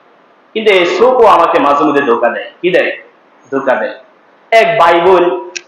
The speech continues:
একটা রেস্টুরেন্টে যাইয়া তারা ধরেন কোকা কোলা খাচ্ছে, আমি দূর থেকে দেখি কত বিশাল মন্তব্য করে ফেলছি,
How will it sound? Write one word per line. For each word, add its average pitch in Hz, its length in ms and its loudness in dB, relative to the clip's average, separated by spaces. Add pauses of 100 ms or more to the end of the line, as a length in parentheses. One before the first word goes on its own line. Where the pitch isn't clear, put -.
(1200)
একটা 214 200 0
রেস্টুরেন্টে 202 560 2
যাইয়া 175 680 2 (840)
তারা 190 240 2
ধরেন 180 260 2
কোকা - 300 0
কোলা 143 220 0
খাচ্ছে, - 460 -4 (840)
আমি 226 200 2
দূর 240 260 -2
থেকে 262 200 0
দেখি 220 240 0
কত 240 300 0
বিশাল 269 500 0
মন্তব্য 190 380 0
করে 170 160 2
ফেলছি, 156 460 -4